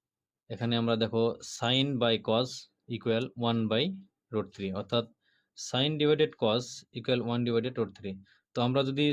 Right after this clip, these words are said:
sin এর মান যদি ওয়ান এবং cos এর মান যদি root three না হয়, তাহলে তো আমরা sin divided cos equal one divided root three পাই না। তো এই জন্য আমরা এই সমীকরণ থেকে আমরা,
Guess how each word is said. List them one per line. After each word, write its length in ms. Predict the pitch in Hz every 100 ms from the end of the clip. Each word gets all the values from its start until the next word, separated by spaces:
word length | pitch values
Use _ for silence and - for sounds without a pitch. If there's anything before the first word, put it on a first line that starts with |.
| 139
sin 200 | 120 123 131
এর 120 | 131
মান 180 | 131 131 127
যদি 160 | 127
ওয়ান 300 | 135 117 117 113 113 - _ 120
এবং 120 | 113 110
cos 160 | 120 -
এর 80 | 135
মান 80 | 135 127
যদি 120 | 123
root 120 | 117 110
three 180 | 127 123 107
না 60 | 92
হয়, 160 | 113 147 _ _ _ _ _ -
তাহলে 180 | 123 143
তো 60 | 143
আমরা 120 | 139 131
sin 160 | 127 127
divided 220 | 123 127 127
cos 140 | 117 117
equal 200 | 113 117 113 117
one 100 | 113
divided 220 | 113 110
root 120 | 107 98
three 160 | 117 135
পাই 100 | 123
না। 40 | 95 92
তো 40 | 110 123
এই 60 |
জন্য 160 | 131 156 156
আমরা 120 | 156
এই 160 | 131 127
সমীকরণ 360 | 127 135 139 151 139
থেকে 120 | 123
আমরা, 140 | 113